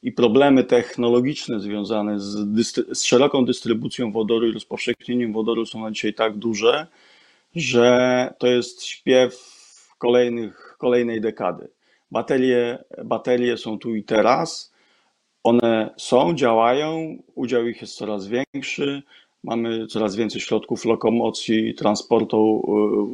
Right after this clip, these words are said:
y, w oparciu o, o baterie. I też proszę pamiętać, że wodór niekoniecznie musi być, y, jedynym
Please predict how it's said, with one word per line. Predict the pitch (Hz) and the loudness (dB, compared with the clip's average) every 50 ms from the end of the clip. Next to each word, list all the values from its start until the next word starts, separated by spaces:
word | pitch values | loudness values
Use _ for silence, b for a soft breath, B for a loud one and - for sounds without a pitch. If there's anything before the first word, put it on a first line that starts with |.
| 90 101 | -2 -2
y, | 98 | 0
w | 107 | 0
oparciu | 110 - - 110 107 104 - - - 107 104 | -2 0 2 2 2 2 0 -2 2 2 2
o, | 101 - - 104 104 104 - - | 2 2 2 2 2 2 0 0
o | - 101 104 | 0 0 2
baterie. | 101 107 110 - - 107 104 107 117 131 147 160 165 B B B B B B B B B | 2 0 -2 0 0 0 2 4 2 2 2 0 -4 B B B B B B B B B
I | 139 131 | -2 0
też | - 170 - | 2 2 2
proszę | - 170 165 135 165 160 | 2 2 2 4 4 2
pamiętać, | 151 156 151 151 160 170 160 - 147 131 | 2 4 2 2 2 0 0 0 -2 -2
że | 131 147 143 | 0 -2 -2
wodór | 123 113 127 147 160 156 147 156 151 143 147 147 b b b b b b b _ | -2 2 4 4 4 4 2 0 0 0 -2 -6 b b b b b b b _
niekoniecznie | - 123 127 135 135 160 143 143 156 165 165 165 - - 135 135 | 2 2 2 2 2 2 2 4 2 2 2 0 -4 -4 0 2
musi | 131 135 143 147 135 - - 127 | 2 2 2 0 -2 -2 -4 -4
być, | 107 101 107 104 101 98 - - - - _ _ _ _ _ _ _ | -4 -4 -2 -4 -4 -4 -8 -14 -14 -16 _ _ _ _ _ _ _
y, | - 113 107 107 107 107 104 104 107 107 - - _ _ _ _ _ _ _ _ _ _ _ _ | -4 0 0 2 2 2 2 2 0 -2 -2 -6 _ _ _ _ _ _ _ _ _ _ _ _
jedynym | 123 117 127 135 131 123 151 147 139 135 131 123 120 123 127 | 2 4 4 4 6 4 4 4 4 4 2 2 0 0 -4